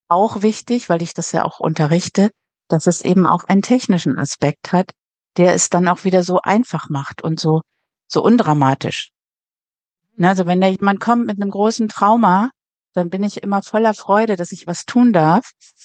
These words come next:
Und dann mache ich das eins nach dem anderen, was sich zeigt. Und, äh, das ist dann,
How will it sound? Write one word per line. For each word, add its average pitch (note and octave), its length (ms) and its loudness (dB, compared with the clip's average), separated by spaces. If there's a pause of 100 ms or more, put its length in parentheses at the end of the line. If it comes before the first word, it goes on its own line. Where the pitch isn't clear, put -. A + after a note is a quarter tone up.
(440)
Und F#3+ 200 -4
dann G3 120 4
mache G#3 200 2
ich A3+ 100 -4
das - 160 -6
eins G#3+ 360 0
nach G#3+ 140 2
dem G3+ 140 0
anderen, G#3 420 2
was G3 160 0
sich F#3+ 200 -10
zeigt. G3 720 0
Und, F3+ 440 0
äh, F3 340 2 (760)
das F#3 200 -2
ist - 240 -4
dann, F#3 340 0